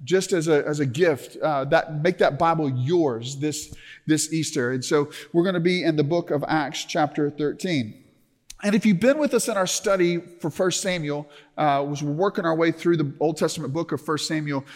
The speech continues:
we're gonna push pause on that ser-, sermon series, but today serves as the perfect tie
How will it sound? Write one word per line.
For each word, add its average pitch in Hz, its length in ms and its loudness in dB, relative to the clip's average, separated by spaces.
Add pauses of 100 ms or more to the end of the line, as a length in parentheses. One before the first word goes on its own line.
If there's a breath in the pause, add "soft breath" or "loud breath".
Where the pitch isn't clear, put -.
(140 loud breath)
we're 170 120 6
gonna 190 100 4
push - 320 4
pause 170 400 2
on 175 120 -4
that 170 220 0
ser-, - 320 -2
sermon 175 360 -6
series, 175 340 -2
but - 160 -8
today 175 360 4
serves 175 340 -2
as 143 100 -6
the 143 80 -2
perfect 185 500 -4
tie 131 360 -2